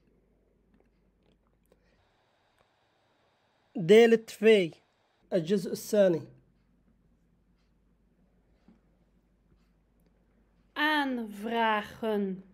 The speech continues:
Speaker 1: يطلب.
Speaker 2: Ik wil meer geld. aanvragen.
Speaker 1: أريد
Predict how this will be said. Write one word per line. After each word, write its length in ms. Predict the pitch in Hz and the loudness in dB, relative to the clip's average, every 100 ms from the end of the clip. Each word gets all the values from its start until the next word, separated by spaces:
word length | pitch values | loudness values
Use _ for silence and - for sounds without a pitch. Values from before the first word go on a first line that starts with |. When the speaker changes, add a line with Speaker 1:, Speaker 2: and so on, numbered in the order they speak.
| _ _ - | _ _ 0
Speaker 1:
يطلب. 500 | 220 220 214 175 139 - - _ _ _ _ _ _ _ _ - | 2 2 0 0 -2 -10 -20 _ _ _ _ _ _ _ _ -6
Speaker 2:
Ik 480 | 285 320 - - _ - | -6 -6 -14 -20 _ -18
wil 760 | 247 240 277 254 220 214 269 - _ _ _ _ _ _ | -14 -6 -2 0 0 -2 -6 -16 _ _ _ _ _ _
meer 600 | 214 214 220 247 269 294 294 - _ _ | -12 -8 -4 -4 -4 -6 -10 -20 _ _
geld. 840 | - - 294 294 254 233 226 - _ _ _ _ _ - | -20 -12 -2 0 0 -4 -10 -20 _ _ _ _ _ -10
aanvragen. 1600 | 220 220 214 214 202 220 220 214 208 202 - 226 208 202 190 185 - _ _ - | -6 -6 -6 -6 -8 -10 -6 -4 -4 -6 -12 -8 -6 -6 -8 -12 -20 _ _ 0
Speaker 1:
أريد 600 | 180 220 254 226 208 | 2 4 2 -2 -6